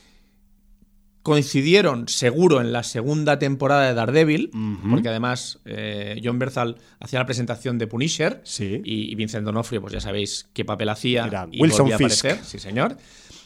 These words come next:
Speaker 1: Pero no sé, no recordábamos si ambos coincidieron en algún capítulo. O sea, si, si Punisher y, y Fisk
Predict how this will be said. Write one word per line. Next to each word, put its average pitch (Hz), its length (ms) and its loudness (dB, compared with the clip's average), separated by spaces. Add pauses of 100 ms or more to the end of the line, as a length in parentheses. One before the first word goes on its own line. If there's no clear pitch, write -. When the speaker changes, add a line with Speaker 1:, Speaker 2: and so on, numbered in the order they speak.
(880)
Speaker 1:
Pero 208 160 6
no 220 160 8
sé, 220 380 6
no 196 180 8
recordábamos 202 840 6 (180)
si - 640 -2 (580)
ambos 214 400 6
coincidieron 170 720 4
en 185 80 2
algún 156 320 2
capítulo. 120 640 2 (440)
O - 80 -20
sea, 131 120 -2
si, 135 420 0
si 135 200 -2
Punisher 190 680 4 (320)
y, 143 320 2
y 135 60 2
Fisk 196 400 -2